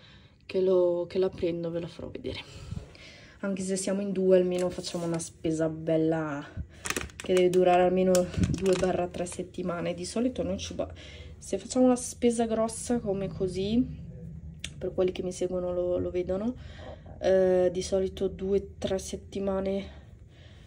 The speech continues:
ci, ci avanza, anche un mese, se abbiamo ancora la, la spesa che abbiamo fatto. E niente, questo è tutto. Detto questo,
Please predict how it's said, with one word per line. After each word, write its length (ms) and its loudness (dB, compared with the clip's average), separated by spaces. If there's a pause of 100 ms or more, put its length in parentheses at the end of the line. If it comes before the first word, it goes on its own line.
(120)
ci, 600 -4
ci 140 -8
avanza, 460 -4
anche 420 -4
un 120 -4
mese, 600 -4 (100)
se 180 -10
abbiamo 500 -4
ancora 380 -6
la, 200 -6 (680)
la 60 -2
spesa 460 -2
che 140 -10
abbiamo 260 -8
fatto. 580 -10 (680)
E 60 -8
niente, 400 -8 (840)
questo 280 -4
è 60 -4 (220)
tutto. 480 -4 (2250)
Detto 340 -2
questo, 480 0